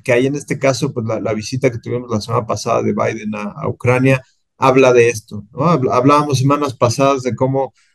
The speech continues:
Biden... Se, se veía débil o, o lo estaban presentando como un presidente ya, eh, físicamente, pues ya viejo, ya alguien que, que no, no iba a volver a competir,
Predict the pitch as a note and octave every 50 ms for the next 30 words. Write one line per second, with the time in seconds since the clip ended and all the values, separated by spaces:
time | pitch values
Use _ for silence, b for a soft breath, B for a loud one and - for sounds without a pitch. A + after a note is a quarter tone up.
0 | _ _ - A#2 C3+ C3+ C#3 C#3 C#3+ C#3+ C#3 C#3+ C3+ C3 - _ _ _ _ -
1 | - B2+ A#2 A2 G2 G2+ - - A#2 G#2+ G#2+ A2 A#2 A#2+ A#2+ A#2+ - B2 C3 C3
2 | B2+ C3 B2+ - - - A#2+ G#2 G2 A2 G#2+ G2+ F#2 G2+ G#2 G#2 - A2 A#2 A#2
3 | A#2 A#2 A#2 - C3 C3 C3 B2 A2 B2 B2 A2 A#2 A2+ A2 G#2+ B2 A#2+ B2 A#2+
4 | G#2+ G#2+ A2+ A2+ A2+ A#2 A2 G#2 A2 G#2+ - - A2+ A#2 A2 G#2 A2 A2 A2 A2+
5 | A2+ A2 - - _ _ _ _ _ _ - F#2+ - - G#2 - - C3 B2+ A#2
6 | C3 A#2 A#2+ A2+ A2+ A#2 A#2 A#2+ A2 - B2 A2+ G#2 - G#2+ G2+ A#2 A2 G#2 A2
7 | A2 B2 C3 C3+ - - B2+ B2 B2 B2 A#2+ _ _ _ _ _ - A2 A#2+ A#2+
8 | A#2+ A#2 B2 B2 A2+ G#2+ A2 G#2+ G#2 - G#2 G#2 G#2 A2 A#2 A2+ A2+ G#2+ - _
9 | _ _ _ _ _ - A#2 B2+ C3 C3+ B2 B2 A#2 A2 G#2+ A2 G#2 A2+ A#2 A2
10 | A2+ - - G#2+ G2+ G#2 G#2 - _ C3+ C#3 C#3+ D#3 D#3+ D#3+